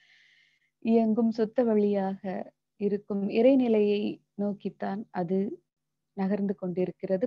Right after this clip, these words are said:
பரிணமித்து கொண்டிருக்கிறது. இப்படி இயங்க ஆரம்பித்த ஒவ்வொரு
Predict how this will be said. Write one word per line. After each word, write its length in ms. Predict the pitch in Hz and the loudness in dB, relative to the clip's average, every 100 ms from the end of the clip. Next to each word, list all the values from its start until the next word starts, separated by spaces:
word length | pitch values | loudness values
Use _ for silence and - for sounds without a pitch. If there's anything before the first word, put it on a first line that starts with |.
| - | 0
பரிணமித்து 560 | 226 226 226 208 - 190 | 2 2 0 -2 -6 -12
கொண்டிருக்கிறது. 760 | 175 160 160 - - - - _ _ _ _ _ _ _ _ _ _ _ _ _ _ _ _ _ _ _ _ _ _ | -12 -12 -12 -12 -16 -16 -18 _ _ _ _ _ _ _ _ _ _ _ _ _ _ _ _ _ _ _ _ _ _
இப்படி 320 | 294 302 294 269 254 | 0 2 4 6 6
இயங்க 320 | 285 320 330 330 285 | 6 6 6 8 8
ஆரம்பித்த 580 | 277 269 247 226 _ 262 262 254 226 | 8 6 2 -2 _ 4 4 4 2
ஒவ்வொரு 500 | 233 226 277 311 | 2 2 2 4